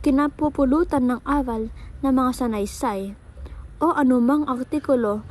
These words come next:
gamit ang wikang pambansa ay nakakatulong rin na malinang ang paggamit ng wikang Filipino.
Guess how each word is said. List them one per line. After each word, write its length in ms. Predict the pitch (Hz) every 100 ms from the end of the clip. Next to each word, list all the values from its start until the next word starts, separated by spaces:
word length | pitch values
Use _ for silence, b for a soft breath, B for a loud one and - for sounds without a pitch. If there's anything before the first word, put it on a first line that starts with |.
| B B -
gamit 320 | 330 359 -
ang 240 | 262 240
wikang 320 | 311 349 285
pambansa 640 | 285 247 226 226 - 202 214 B B B
ay 80 | 294
nakakatulong 880 | 320 320 311 311 - 349 339 302 285
rin 220 | 277 233 214 - B B
na 160 | 269 254
malinang 480 | 254 302 302 294
ang 160 | 254 247
paggamit 560 | 233 220 277 277 269 269
ng 240 | 254 240
wikang 400 | 208 220 233 240
Filipino. 640 | 240 220 214 214 190 185